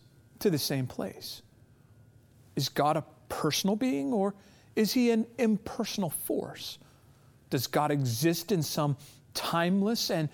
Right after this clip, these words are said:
spaceless realm, as some early Christian church fathers taught, thereby making it impossible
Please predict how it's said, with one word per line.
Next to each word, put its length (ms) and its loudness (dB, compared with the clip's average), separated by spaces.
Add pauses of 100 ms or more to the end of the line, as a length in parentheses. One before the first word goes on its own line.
(140)
spaceless 920 0 (100)
realm, 520 2
as 240 0
some 240 0 (140)
early 260 2
Christian 640 0
church 300 -2
fathers 460 2
taught, 360 -2 (420)
thereby 400 4
making 440 2
it 200 -2
impossible 960 -2